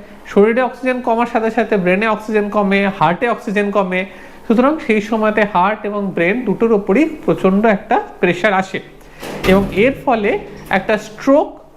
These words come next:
অথবা একটা হার্ট অ্যাটাক হওয়ার চান্স কিন্তু থাকে, এবং এটাও কিন্তু একটা ইনডিরেক্টলি ওবেসিটির থেকে হার্ট অ্যাটাক হওয়ার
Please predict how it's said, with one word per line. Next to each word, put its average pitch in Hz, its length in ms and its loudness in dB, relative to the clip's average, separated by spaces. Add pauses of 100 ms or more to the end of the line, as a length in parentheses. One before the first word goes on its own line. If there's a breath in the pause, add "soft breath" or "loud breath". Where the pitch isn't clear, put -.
অথবা 254 320 0
একটা 233 200 -2
হার্ট 170 220 -2
অ্যাটাক 185 320 -4
হওয়ার 190 220 0 (220)
চান্স 151 320 -4
কিন্তু 185 280 -2
থাকে, - 340 0 (360 loud breath)
এবং 240 120 2
এটাও 226 260 2
কিন্তু 277 280 -4
একটা 254 280 0
ইনডিরেক্টলি 262 580 0
ওবেসিটির 220 520 0
থেকে 202 200 0
হার্ট 170 200 0
অ্যাটাক 165 280 -4
হওয়ার 185 200 2